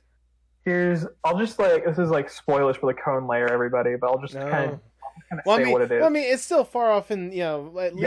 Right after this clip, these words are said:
Speaker 1: Yeah,
Speaker 2: a good
Speaker 1: and
Speaker 2: five
Speaker 1: I'm
Speaker 2: years
Speaker 1: only
Speaker 2: away,
Speaker 1: gonna
Speaker 2: so
Speaker 1: tell
Speaker 2: anything
Speaker 1: you
Speaker 2: can change.
Speaker 1: that what I'm about to tell you is only the first part of the movie. This is, like,
Speaker 2: Okay.
Speaker 1: not even the full thing. This is,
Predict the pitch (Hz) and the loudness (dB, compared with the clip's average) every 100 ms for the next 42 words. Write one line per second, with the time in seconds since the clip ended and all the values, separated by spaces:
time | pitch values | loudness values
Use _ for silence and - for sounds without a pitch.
0 | - - 202 170 190 180 - 214 190 180 | 0 2 0 2 2 4 2 2 2 2
1 | 185 190 170 160 147 135 135 123 - _ | 0 0 -2 -2 -6 -8 -10 -18 -20 _
2 | _ _ _ _ _ _ 175 180 170 190 | _ _ _ _ _ _ -4 0 0 2
3 | 226 202 202 170 165 147 143 147 156 147 | 2 0 0 0 2 0 -2 -2 0 0
4 | 143 120 139 - - 139 135 - - - | -2 -2 -4 -6 -2 0 0 -6 -14 -6
5 | 135 127 123 120 117 117 110 120 147 156 | -2 0 0 -4 -6 -4 -6 -6 -4 -2
6 | 160 147 151 143 139 135 131 123 - 120 | -2 -2 -2 -2 -2 -4 -2 -4 -2 -4
7 | 117 113 117 127 135 147 143 | -2 -6 -8 -14 -4 -4 -4